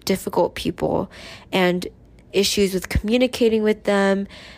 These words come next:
people's having different work styles and not being flexible. It's a lot because everyone is trying to figure it out. Most of the time,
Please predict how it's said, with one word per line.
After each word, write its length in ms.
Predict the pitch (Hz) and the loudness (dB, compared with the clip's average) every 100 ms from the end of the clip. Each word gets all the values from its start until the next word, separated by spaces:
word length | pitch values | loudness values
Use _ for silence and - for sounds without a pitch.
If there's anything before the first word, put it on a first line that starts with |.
| - | -10
people's 460 | - 226 208 202 190 | -2 0 2 0 0
having 340 | 196 196 190 | -2 -2 -2
different 340 | 185 185 160 - | -2 -2 -2 0
work 240 | 190 196 | 0 0
styles 460 | - 208 190 185 185 | -2 0 2 2 0
and 80 | |
not 200 | 180 156 | 0 -2
being 200 | - 170 | -2 -4
flexible. 840 | 170 - 196 190 196 185 185 180 175 - - - | -4 -2 -2 0 -4 0 2 4 2 -4 -20 -4
It's 180 | 196 190 | -2 2
a 60 | |
lot 340 | 185 175 107 - - | 2 2 0 -4 -2
because 280 | 202 208 180 | 0 2 2
everyone 680 | 202 208 233 240 240 240 226 - - | 0 2 2 2 2 -2 -6 -6 2
is 400 | 196 185 - - | 2 2 -2 -2
trying 500 | - 214 185 185 190 | -2 0 2 0 -2
to 80 | 190 | -8
figure 400 | - 185 185 180 | -2 0 2 2
it 120 | 175 | 2
out. 420 | 170 175 196 - - _ - | 0 0 -2 -4 -12 _ -8
Most 360 | 208 202 202 - | 0 2 2 0
of 100 | 208 | -2
the 60 | |
time, 500 | - 196 190 190 - | 0 2 2 0 -4